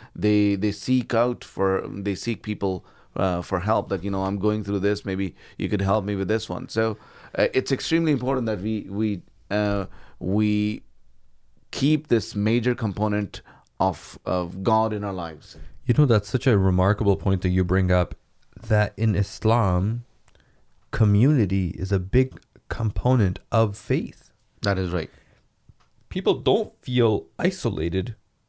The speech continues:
Speaker 2: if you are a practicing Muslim, because if you were, then you'd come to the mosque frequently. If you were, then you would partake in charity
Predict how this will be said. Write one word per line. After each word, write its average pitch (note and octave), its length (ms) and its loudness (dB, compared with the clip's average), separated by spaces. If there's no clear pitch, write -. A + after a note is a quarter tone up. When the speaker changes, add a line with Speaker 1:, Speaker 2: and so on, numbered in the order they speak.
Speaker 2:
if A#2 160 0
you A#2 180 2
are A#2 160 6
a G2+ 80 -2
practicing A#2+ 720 -4
Muslim, A#2+ 320 -2
because C3 440 -2
if - 180 -6
you C#3+ 120 4
were, F3+ 260 4
then D#3 180 0
you'd C#3 220 0
come B2+ 180 0
to C3+ 80 4
the A2+ 80 4
mosque A2 340 0
frequently. F2+ 640 -4
If - 260 -6
you A2+ 100 0
were, C#3 340 2
then A#2 200 -4
you G#2+ 100 -2
would G#2 180 -2
partake A2+ 520 0
in G#2 100 -4
charity G2+ 640 -2